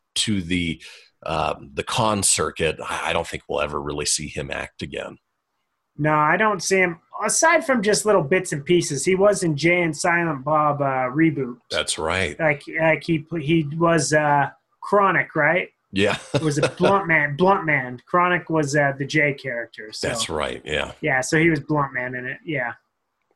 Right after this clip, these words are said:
Speaker 1: But, yeah, even that was just a, a small cameo, not, nothing major.
Speaker 2: No, nothing major, no.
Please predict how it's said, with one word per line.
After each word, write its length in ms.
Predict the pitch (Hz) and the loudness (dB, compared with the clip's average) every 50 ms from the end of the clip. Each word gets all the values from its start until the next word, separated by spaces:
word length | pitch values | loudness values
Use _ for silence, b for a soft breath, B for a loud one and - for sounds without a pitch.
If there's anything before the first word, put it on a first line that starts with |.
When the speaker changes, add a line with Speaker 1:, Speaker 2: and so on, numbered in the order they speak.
| _ _ _ _ - | _ _ _ _ -6
Speaker 1:
But, 240 | - 73 73 - 127 | -4 -4 -2 0 0
yeah, 220 | 165 156 104 101 | 0 2 2 0
even 320 | 95 95 117 123 117 98 | 0 0 0 0 2 2
that 180 | 85 87 90 73 | 0 0 0 -2
was 120 | 73 71 | -2 -4
just 400 | - - - - - - - - | -4 -4 -2 -2 -2 -2 -2 -4
a, 360 | 95 - - 80 76 - - 95 | -8 -6 -6 -4 -4 -2 -2 0
a 40 | |
small 380 | - - - - 160 160 151 131 | 2 2 2 2 2 2 2 2
cameo, 640 | - - - 101 98 95 95 92 90 85 82 85 82 | 2 0 0 0 2 2 2 2 4 4 4 4 2
not, 320 | 82 82 78 80 69 - | 2 0 0 0 -2 -4
nothing 680 | - - - 92 82 92 101 98 - - 90 80 80 | -10 -14 -12 -10 -4 -2 -2 -2 0 -2 -2 -2 0
major. 440 | 80 80 80 80 - 90 85 76 - - | 0 0 0 0 -2 -2 -2 0 0 0
Speaker 2:
No, 280 | 269 285 339 294 214 | 2 2 2 4 4
nothing 360 | 202 196 190 185 - 180 170 | 4 2 2 2 2 2 2
major, 380 | 165 165 160 160 143 143 147 143 | 2 2 2 2 2 2 0 0
no. 540 | 143 147 147 143 143 143 139 135 127 - | 2 2 4 4 4 4 4 2 0 -4